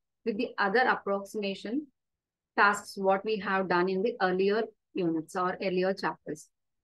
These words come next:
And also we will see what are the limitations of this reinforcement learning. Our reinforcement learning differs with the other learning tasks in several aspects.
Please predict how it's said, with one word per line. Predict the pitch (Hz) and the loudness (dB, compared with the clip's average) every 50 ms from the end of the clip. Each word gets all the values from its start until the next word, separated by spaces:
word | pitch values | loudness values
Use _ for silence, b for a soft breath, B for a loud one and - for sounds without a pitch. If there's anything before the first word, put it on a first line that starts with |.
| _ _ | _ _
And | 226 220 220 214 | 0 2 4 6
also | 208 226 233 233 - 277 240 | 6 6 6 4 4 4 4
we | 240 233 | 6 4
will | 208 220 214 | 4 4 2
see | - - 254 | 2 0 2
what | 220 202 185 190 | 4 4 4 4
are | 202 208 202 | 2 2 2
the | 214 220 | 2 2
limitations | 202 190 185 190 180 220 220 220 220 240 233 220 208 - | 2 2 0 2 4 6 6 6 4 0 -4 -4 -2 2
of | 196 190 190 190 _ | 2 2 2 0 _
this | 190 202 220 214 - - - _ - 190 | 0 0 0 -2 -4 -10 -20 _ -4 0
reinforcement | 185 180 180 185 190 185 - - 185 185 180 - - 185 180 170 | 2 2 2 2 0 -2 -4 -4 -4 -4 -4 -4 -2 -2 -2 0
learning. | 175 170 165 165 165 185 254 311 285 - _ _ _ _ _ _ _ _ _ _ _ _ _ _ _ - - _ _ _ _ _ _ _ _ _ _ _ _ _ _ _ _ _ _ _ _ _ _ _ _ _ _ _ _ _ _ _ _ _ _ _ _ _ _ _ _ _ _ _ _ _ _ _ _ _ _ _ _ _ - | -2 -2 -2 -2 -2 -2 -2 -4 -4 -6 _ _ _ _ _ _ _ _ _ _ _ _ _ _ _ -20 -20 _ _ _ _ _ _ _ _ _ _ _ _ _ _ _ _ _ _ _ _ _ _ _ _ _ _ _ _ _ _ _ _ _ _ _ _ _ _ _ _ _ _ _ _ _ _ _ _ _ _ _ _ _ 4
Our | 220 226 220 | 6 6 6
reinforcement | 202 214 240 269 269 262 269 277 277 269 269 - 262 262 240 233 226 | 6 6 4 4 4 4 4 2 2 2 2 2 2 2 2 2 2
learning | 214 196 185 175 180 202 269 311 - _ _ _ _ _ _ _ _ _ _ _ _ _ _ _ _ 208 196 | 4 4 4 4 4 2 0 -2 -6 _ _ _ _ _ _ _ _ _ _ _ _ _ _ _ _ -2 0
differs | 226 214 - 262 262 277 269 269 - - | 2 2 2 2 2 2 2 0 0 2
with | 247 262 262 - - _ _ - | 2 2 2 0 -8 _ _ -6
the | 180 214 196 - | -2 -2 0 2
other | 196 190 175 175 220 240 | 2 2 4 4 4 4
learning | 240 240 240 220 220 220 233 233 220 - | 6 6 4 4 4 2 2 0 0 0
tasks | 208 185 180 185 196 - - - - | 2 2 2 0 -2 -4 -8 -8 -6
in | 214 208 202 | -6 -4 -4
several | 202 202 170 180 185 196 190 | -2 -2 0 2 2 2 2
aspects. | 180 165 170 175 - - - - - | 2 0 -2 -4 -4 -4 -4 -4 -4